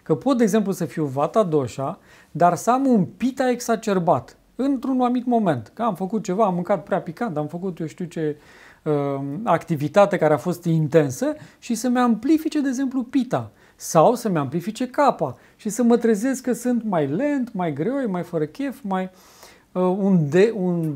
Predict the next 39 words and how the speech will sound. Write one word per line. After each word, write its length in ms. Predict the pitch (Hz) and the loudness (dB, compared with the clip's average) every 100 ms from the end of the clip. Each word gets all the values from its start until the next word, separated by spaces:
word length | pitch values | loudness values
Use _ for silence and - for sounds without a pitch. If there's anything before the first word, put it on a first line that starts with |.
| 131 | 0
dezechilibru 760 | 160 226 196 202 - 202 165 | 4 4 2 -2 -2 -2 0
a 60 | 143 | -2
ceea 280 | - 170 165 | -2 -2 -2
ce 140 | 175 | -4
este 300 | 170 170 151 135 | -6 -4 -6 -4
disarmonios 760 | 156 190 175 165 160 156 170 151 | -4 0 2 2 2 2 0 4
de 80 | |
la 160 | 151 139 | 4 2
Kapha. 440 | - 143 - 107 - _ _ - - _ - | 0 -2 -2 -14 -16 _ _ -20 -20 _ -4
Uh, 280 | 226 208 | -2 -2
să 140 | - 214 | -2 -4
n-am 200 | 180 151 | -2 -2
chef, 340 | - 285 214 | -4 -4 -4
să 260 | - 190 175 156 | -6 -6 -6 -6
vreau 200 | 175 175 | -2 0
să 120 | 226 | -2
stau 180 | 156 165 | -4 -4
mai 100 | 151 | -2
mult 160 | 156 147 | -4 -6
și 60 | |
să 100 | - | -4
lenevesc 480 | 147 143 139 131 127 | -4 -4 -6 -8 -6
în 80 | 180 | -4
pat 300 | 294 294 - - _ | -2 -2 -4 -20 _
și 120 | - | -8
așa 120 | 226 | -2
mai 140 | 240 214 | 2 2
departe. 400 | 208 180 - - _ _ | 4 0 0 -6 _ _
Sau 640 | - - 147 156 269 - - _ | -10 2 6 8 6 4 -12 _
poți 240 | - 233 226 | -2 0 2
fi 80 | 277 | 0
o 80 | |
structură 440 | 226 165 131 196 202 | 0 -2 2 4 4
Pita, 640 | - 156 135 147 156 277 - _ _ _ | 0 -6 -4 0 0 -2 -10 _ _ _
dar 420 | - 131 180 269 277 | -6 2 4 4 0
cu 160 | 262 | -4
tendință 760 | - 226 196 190 285 277 302 294 | 0 2 2 2 0 0 -2 -2
dezechilibru 840 | 147 170 151 160 - 170 202 247 247 | 0 0 0 -2 -2 -2 0 -2 -4
Kapha. 540 | - 277 - 139 110 | -4 -6 -2 -6 -6